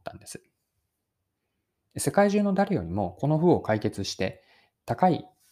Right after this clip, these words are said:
それぐらい高い熱量と、こう、圧倒的とも言えるような当事者意識から関係者を巻き込んで、アイデアから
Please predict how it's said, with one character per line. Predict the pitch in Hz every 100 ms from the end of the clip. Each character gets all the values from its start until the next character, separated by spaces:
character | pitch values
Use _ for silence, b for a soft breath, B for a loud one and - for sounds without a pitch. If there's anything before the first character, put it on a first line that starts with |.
| _
そ | - 139
れ | 175
ぐ | 185
ら | 175
い |
高 | 170 156 175
い | 98
熱 | 90 110
量 | 85 90
と、 | 107 92 - _ _
こ | - -
う、 |
圧 | 120 -
倒 | 202 202
的 | 196 196
と | 196
も | 117
言 | 90
え | 98
る | 110
よ | 113 92
う |
な | 92 92
当 | - 151
事 | 147
者 | 147
意 | 139
識 | - 135
か | -
ら | 104 98 B B _
関 | 196
係 | 175 180
者 | - 82
を |
巻 | 85 101
き | -
込 | 110
ん | 95
で、 | 104 95
ア | 139
イ | 156
デ | 165
ア | 110
か | -
ら | 87